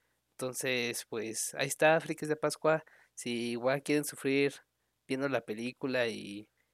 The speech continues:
y, pues, como que se generaron un poco de interés en ver todo este, todas esas escenas de horror o de morbo, pues, ahí está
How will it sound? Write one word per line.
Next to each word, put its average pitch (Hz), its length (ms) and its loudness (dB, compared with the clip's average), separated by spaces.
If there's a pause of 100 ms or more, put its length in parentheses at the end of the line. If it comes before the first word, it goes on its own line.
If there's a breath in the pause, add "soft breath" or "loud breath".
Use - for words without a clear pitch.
y, 110 600 -6 (280)
pues, 113 220 -8
como 113 400 -10
que 117 200 -6
se 113 320 -4
generaron 123 440 0
un 139 60 -6
poco 147 200 -4
de 139 60 2
interés 123 440 -4
en 117 160 -4
ver 127 200 2 (100)
todo 123 200 2
este, 127 420 -2
todas 139 220 0
esas - 120 -2
escenas 139 480 0 (300 soft breath)
de 110 220 2
horror 117 600 2
o 113 80 0
de 110 100 -8
morbo, 131 400 -2
pues, - 400 -6 (360 soft breath)
ahí 120 120 0
está 120 520 2